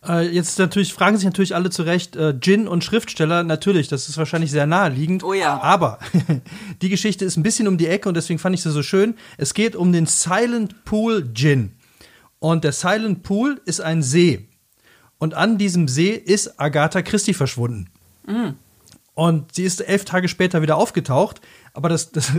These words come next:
Speaker 1: was ich sehr, sehr sympathisch fand an der ganzen Geschichte war, also sie ist verschwunden, sie hat ihr Auto an diesem, äh, Silent Pool stehen lassen, war weg. Und alle haben erstmal gedacht, ihr Mann hätte sie entführt oder um die Ecke gebracht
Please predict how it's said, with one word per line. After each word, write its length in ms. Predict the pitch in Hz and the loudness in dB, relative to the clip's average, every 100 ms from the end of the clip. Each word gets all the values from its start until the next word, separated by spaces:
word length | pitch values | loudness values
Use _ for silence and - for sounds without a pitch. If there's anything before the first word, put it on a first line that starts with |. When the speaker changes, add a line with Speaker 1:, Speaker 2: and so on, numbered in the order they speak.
| 147 | 0
Speaker 1:
was 180 | 175 175 | -2 -2
ich 140 | 208 | -2
sehr, 180 | - 214 | 2 4
sehr 140 | 226 | 4
sympathisch 520 | 196 180 165 208 196 - | 2 0 0 -2 -2 -2
fand 160 | 147 | -2
an 100 | 143 | 0
der 80 | 135 | 0
ganzen 240 | 135 135 131 | 0 -2 -4
Geschichte 400 | 127 147 - 131 | -2 -2 -2 0
war, 200 | 147 180 - - - - - | 0 -2 -12 -20 -20 -20 -8
also 200 | - 160 | -2 0
sie 160 | 147 202 | 2 0
ist 140 | 208 | 0
verschwunden, 420 | 185 156 165 240 | -2 2 2 4
sie 100 | 185 | 2
hat 80 | 180 | 2
ihr 140 | 160 131 | 2 2
Auto 240 | 180 214 | 2 2
an 80 | 196 | 0
diesem, 320 | 160 160 156 | 2 2 2
äh, 100 | 151 | 0
Silent 440 | 139 156 175 185 - | 2 2 4 2 -2
Pool 400 | - 185 233 254 - | -2 0 0 -4 -10
stehen 320 | - - 160 190 | -12 0 0 2
lassen, 400 | 220 226 294 285 _ _ | 0 -2 -6 -8 _ _
war 220 | 139 135 | -2 0
weg. 240 | 127 240 - _ - - - | 2 -2 -4 _ -20 -20 -6
Und 160 | 175 | -4
alle 220 | - 180 208 | 0 0 2
haben 120 | 180 | 0
erstmal 300 | 180 - 180 | -2 -2 -2
gedacht, 300 | 165 170 - | 0 -2 -2
ihr 100 | 156 | 0
Mann 220 | 165 196 | 2 4
hätte 220 | 185 180 | 2 0
sie 140 | 139 143 | 0 0
entführt 480 | 139 - 160 143 | 0 2 4 4
oder 200 | 143 147 | 2 -2
um 100 | 143 | 0
die 80 | 147 | 0
Ecke 220 | 175 180 | -2 0
gebracht 480 | 156 127 113 143 - | 0 0 0 -2 -4